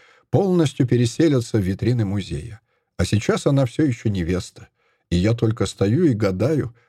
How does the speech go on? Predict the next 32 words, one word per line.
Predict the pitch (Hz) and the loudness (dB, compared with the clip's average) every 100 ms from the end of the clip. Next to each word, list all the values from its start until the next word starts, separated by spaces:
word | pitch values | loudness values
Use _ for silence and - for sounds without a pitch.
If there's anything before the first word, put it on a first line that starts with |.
| _ | _
какая | - - 139 151 - | -8 -4 -2 -2 -2
же | - | -6
она. | 87 - - _ _ _ _ _ _ _ _ - | -10 -12 -18 _ _ _ _ _ _ _ _ -4
Вот | 107 131 | 0 2
в | 135 | 0
это | 135 120 | 2 2
время | 127 139 120 - - | 2 2 0 -4 -2
и | 120 | 0
прошли | 120 123 - 107 95 | 2 0 0 -2 0
около | 90 92 | -2 -2
меня | 92 95 139 | -2 0 0
две | 104 113 | 2 0
женщины. | - 104 - - - _ - | -2 -8 -12 -18 -20 _ -2
Одна | 110 113 190 | 2 2 2
та | 156 | 0
самая, | 139 185 170 147 | 0 0 2 0
которую | 123 120 127 120 | 0 0 4 4
за | 117 120 | 4 2
глаза | 123 107 87 | 2 2 0
мы | 90 | -2
звали | 98 165 151 | -2 0 2
"Мадам | 95 95 120 123 | 0 0 -2 -4
Смерть". | - 85 - _ _ _ _ _ _ _ - | -8 -10 -10 _ _ _ _ _ _ _ -2
Я | 113 165 | 2 2
за | 156 | 2
последние | 156 139 156 123 120 | 0 2 2 4 2
два | 117 120 | 2 2
года | 135 151 107 | 2 2 2
видел | 143 123 104 | 2 2 2
её | 113 | 0
только | 117 113 120 | 0 -2 0
однажды, | 120 110 82 - - | 0 0 -4 -8 -20